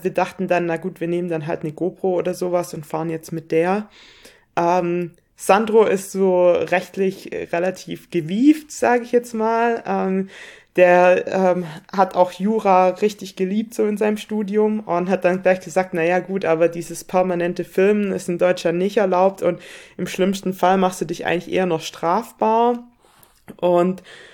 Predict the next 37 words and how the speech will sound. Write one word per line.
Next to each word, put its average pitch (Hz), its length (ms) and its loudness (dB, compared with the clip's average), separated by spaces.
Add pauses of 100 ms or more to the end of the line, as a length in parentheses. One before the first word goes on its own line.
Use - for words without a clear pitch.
(160)
ja, 202 300 6
dann 170 200 2
haben 190 160 2
wir 202 60 4
gedacht, 190 320 2
"Na 170 80 0
ja, 214 220 2
warum 185 220 0
gibt's 240 240 -4
denn 254 480 -2
dann 175 180 4
aber 180 280 2
keine 196 480 0
Dashcam, 190 640 0
die 175 220 -10
zugelassen 196 760 0
ist, 180 300 -6
also 170 220 -2
für 165 240 -2
Radfahrer?" 147 800 -2 (400)
Weil 165 420 4
es 180 160 -6
gibt 240 400 -4
für 208 220 4
die - 160 -6
Autofahrer 254 720 2
diese 226 280 -6
anlassbezogenen 240 1040 0
Dashcams, 233 600 -2
die - 140 -6
eben 190 200 0
nur 208 200 2
dann 190 300 2
in 180 200 -4
einem 175 200 -4
Crashfall 220 540 0
aufnehmen. 240 680 -2